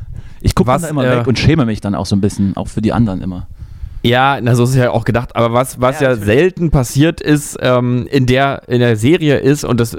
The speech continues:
Speaker 2: ähm, muss sie eigentlich auch gar nicht leisten, ähm, ist, dass man mal wirklich sich identifiziert und einfach mal Mitgefühl hat mit einer Person und,
Speaker 1: <laughs>
Speaker 2: äh, nicht einfach nur alle bescheuert findet. Und diesmal ist ja so, dass die Mutter einfach einem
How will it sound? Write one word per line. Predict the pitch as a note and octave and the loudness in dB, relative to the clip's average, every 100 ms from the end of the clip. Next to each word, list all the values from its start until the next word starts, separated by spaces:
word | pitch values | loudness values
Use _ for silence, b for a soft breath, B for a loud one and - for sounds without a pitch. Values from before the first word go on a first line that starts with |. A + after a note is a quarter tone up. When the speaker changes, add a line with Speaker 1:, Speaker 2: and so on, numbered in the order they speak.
| - | 0
Speaker 2:
ähm, | A2 G#2 G2 B B B | 0 2 -2 B B B
muss | G#2+ F3+ G#3 | 2 2 2
sie | G3 | 0
eigentlich | G#2 A#2+ A#2+ | 2 0 0
auch | G#2 | 0
gar | G#2 | 2
nicht | G2+ | 2
leisten, | G2+ C#3 - D#3 E3 - B B B | 2 0 0 0 0 0 B B B
ähm, | - A#2+ A#2 A#2 A#2+ | 0 2 2 0 -2
ist, | - C#3+ D3+ | -2 -2 -2
dass | C#3 | -2
man | C#3 C3 | 0 0
mal | B2+ A#2 G#2+ | 0 0 0
wirklich | C3+ D#3 D#3+ D#3 | 0 0 -2 -2
sich | A#2+ B2 | -4 0
identifiziert | A#2+ A2+ A2 A2 - C3+ D3+ | 0 0 -2 -4 0 0 2
und | A#2+ | -2
einfach | G#2+ A#2 | 0 0
mal | A2+ | 2
Mitgefühl | A2+ C3 - C#3 B2+ A#2+ | 2 0 -2 0 2 2
hat | A2+ | 2
mit | G2 - | -2 -2
einer | A2 A2+ | 0 0
Person | - G2+ G#2+ A2+ B2+ B2 | 0 2 4 4 2 0
und, | G#2+ A2 A2 G#2 | 0 2 2 2
Speaker 1:
<laughs> | A#2 | 2
Speaker 2:
äh, | A2+ | 2
nicht | A2 B2 B2+ | 2 -2 0
einfach | A2 A#2+ A#2+ | -2 0 2
nur | A#2+ | 2
alle | F#2+ B2+ | 2 2
bescheuert | A#2 - A#2+ C3+ | 0 0 0 0
findet. | A#2 G#2+ | -2 -2
Und | G#2+ | -2
diesmal | A#2+ C#3+ C3 | 0 2 2
ist | B2 | 0
ja | A#2+ | 0
so, | A#2 | 2
dass | A2 - - | 0 -4 0
die | G#2+ | 4
Mutter | G#2+ C3 D3+ C3+ | 4 4 2 0
einfach | F2 G#2+ B2 | -2 -4 -4
einem | - A2+ | -2 -2